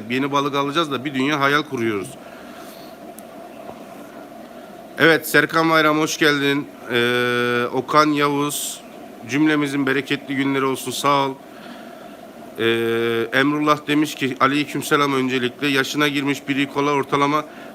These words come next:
kaç santim ortasında?" Yaşına girmiş ortalama altı sekiz santim arası olur. Altı, yedi santim gibi gibi. Yani şunlar yaşına girdi mesela. Yedi sekiz santim varlar. Bak,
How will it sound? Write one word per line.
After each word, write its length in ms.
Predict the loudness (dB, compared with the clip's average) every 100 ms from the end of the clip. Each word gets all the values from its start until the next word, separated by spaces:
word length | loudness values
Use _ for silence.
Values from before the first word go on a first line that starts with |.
| 0
kaç 220 | 2 2
santim 460 | 2 0 2 0
ortasında?" 600 | 0 -2 -6 -6 -2 -2 -2 -8 -14 0
Yaşına 360 | 0 2 0 0
girmiş 340 | 0 -2 0
ortalama 540 | -2 0 0 0 2
altı 280 | 0 0 -2
sekiz 220 | -6 -4
santim 380 | 0 0 0 0
arası 300 | 2 2 0
olur. 160 | 0 2
Altı, 420 | 2 2 0 -4
yedi 360 | -2 -2 -4 -2
santim 440 | 0 -2 -2 -8 -8 -12 -10 -10 -10 -14 -16 -16 -10
gibi 280 | -6 -2 -2
gibi. 360 | -2 2 2 2 -4 -14 -10
Yani 280 | -2 0 0
şunlar 320 | -4 -2 0
yaşına 380 | 2 0 0 -2
girdi 380 | -2 -2 -2 0
mesela. 480 | 0 0 0 0 -2 -8 -14 -14 -16 -18 -14 -8
Yedi 300 | -2 -2 -2
sekiz 300 | -6 -6 -6
santim 460 | -4 -4 -4 0
varlar. 340 | 0 0 -2
Bak, 120 | -4